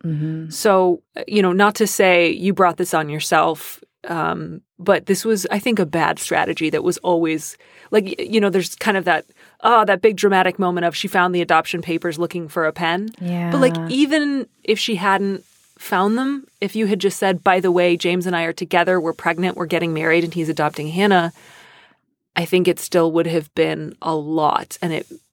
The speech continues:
Speaker 2: might have been better. And again, like, you also have been grieving. You've also been going through a lot. Nobody here is, like, working with, uh, like,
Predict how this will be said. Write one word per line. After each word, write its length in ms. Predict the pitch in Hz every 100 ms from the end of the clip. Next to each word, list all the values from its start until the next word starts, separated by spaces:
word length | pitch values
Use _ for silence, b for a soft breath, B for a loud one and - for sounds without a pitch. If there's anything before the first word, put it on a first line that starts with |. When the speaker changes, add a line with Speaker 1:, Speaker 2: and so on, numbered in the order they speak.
| _ -
Speaker 2:
might 300 | 185 185 175
have 220 | 202 180
been 240 | 185 175
better. 400 | 160 170 160 156 -
And 120 | 233
again, 240 | 262 294
like, 160 | 185 160 - _
you 240 | 175 202 226
also 240 | 233 233
have 140 | 190 180
been 120 | 175
grieving. 340 | 160 170 156 147
You've 240 | 156 185
also 240 | 202 202 190
been 160 | 165
going 220 | 160 165
through 180 | 151 160
a 40 | 160
lot. 180 | 160
Nobody 380 | 180 220 233 240
here 320 | 214 214 208
is, 180 | 180 160
like, 300 | 156 156 - b b b b b _
working 460 | 175 185 185 170 165
with, 420 | 165 165 - - _ -
uh, 300 | 165 - - -
like, 340 | 180 156 -